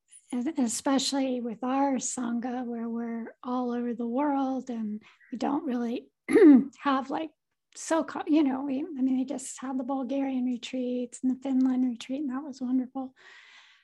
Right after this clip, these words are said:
But we don't have, like, you know, central meeting places for everybody. And so,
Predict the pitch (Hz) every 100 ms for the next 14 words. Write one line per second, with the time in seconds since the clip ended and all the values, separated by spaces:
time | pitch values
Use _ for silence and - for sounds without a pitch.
0 | _ 277 294 262 262 240 226 277 254 254
1 | 269 277 _ 277 233 240 226 294 254 -
2 | 247 247 254 262 254 226 262 247 233 -
3 | 233 - - 247 233 247 226 226 233 233
4 | 240 233 226 226 - 277 254 254 254 -